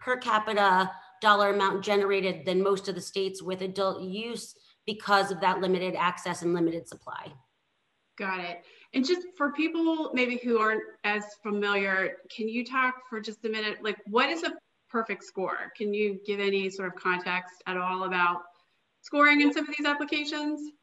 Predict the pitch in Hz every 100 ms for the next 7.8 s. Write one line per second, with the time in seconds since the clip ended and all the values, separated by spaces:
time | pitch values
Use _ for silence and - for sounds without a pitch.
0 | - - - 330 339 392 - - 254 254
1 | 240 190 165 139 190 214 233 208 196 196
2 | 185 175 170 170 160 - 160 165 - 247
3 | 254 320 - - 233 220 214 202 - 208
4 | 202 196 226 226 269 233 214 240 285 285
5 | 254 233 233 220 214 226 180 175 180 -
6 | 175 175 165 180 - 208 233 226 185 202
7 | 202 190 185 180 180 165 156 165